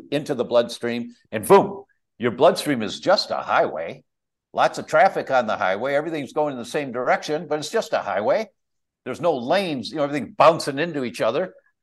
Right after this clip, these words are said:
like bumper cars at the circus, right? I remember, you know, you, you see little kids at the circus smashing into each other. That's what's going on in your bloodstream all the time.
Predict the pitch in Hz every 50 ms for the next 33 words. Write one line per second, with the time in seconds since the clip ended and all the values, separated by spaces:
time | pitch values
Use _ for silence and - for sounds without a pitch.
0 | _ _ - - 123 110 - - 160 165 160 160 139 - - 147 135 131 123 107
1 | 123 120 120 120 107 - - 170 202 190 196 139 143 180 - - - - - 110
2 | 127 185 180 - - _ _ _ _ _ - 113 110 113 117 120 120 113 123 117
3 | 123 131 113 117 117 113 104 117 107 127 - - 151 139 123 123 131 127 120 95
4 | - 139 131 117 107 127 - 123 113 - - - 127 120 123 - 123 107 - -
5 | - - - - - 156 131 113 101 - - 139 131 127 123 123 123 113 110 -
6 | 123 117 117 117 117 113 117 - - _ _ _ - - - - - 165 135 -
7 | - 165 156 151 147 143 143 135 120 110 104 113 123 151 143 - - - 131 120
8 | 110 120 127 123 104 98 95 - 160 180 156 117 - -